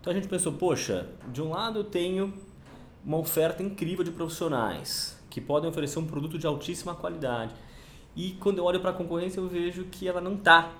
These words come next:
oferecendo esses, esses produtos diferenciados. Então, por que não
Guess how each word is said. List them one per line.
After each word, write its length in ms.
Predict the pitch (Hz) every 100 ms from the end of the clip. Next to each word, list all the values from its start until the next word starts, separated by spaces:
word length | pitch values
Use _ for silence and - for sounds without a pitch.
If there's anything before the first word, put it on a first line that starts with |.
| -
oferecendo 800 | 123 147 139 139 143 139 139 139
esses, 260 | 139 135
esses 220 | 131 135
produtos 380 | 131 131 127 -
diferenciados. 800 | 135 - 127 127 - 117 95 98
Então, 200 | 123 151
por 160 | 156 143
que 160 | -
não 400 | 185 165 156 165